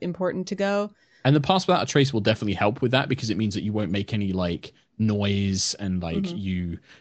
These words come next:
Speaker 2: it, it kind of just helps you kind of, like, blend into the background a little
Speaker 1: Yeah.
Speaker 2: bit. Not like invisibility or camouflage, but just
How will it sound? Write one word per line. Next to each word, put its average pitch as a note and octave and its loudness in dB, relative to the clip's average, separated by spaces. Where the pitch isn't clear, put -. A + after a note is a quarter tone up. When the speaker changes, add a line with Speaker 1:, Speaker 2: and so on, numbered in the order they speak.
Speaker 2:
it, G2+ -2
it C3 -2
kind C#3+ 6
of B2 4
just - -4
helps B2+ 2
you A2+ -4
kind A2 2
of, G#2 -2
like, G2+ 2
blend G2+ 4
into F#2+ 0
the F2+ -4
background C#2 -6
a D2 -12
little E2+ -6
Speaker 1:
Yeah. F#3+ 0
Speaker 2:
bit. F3 0
Not A#3+ 2
like G#3 2
invisibility A2 4
or F2+ 2
camouflage, F2 -4
but - -8
just - -4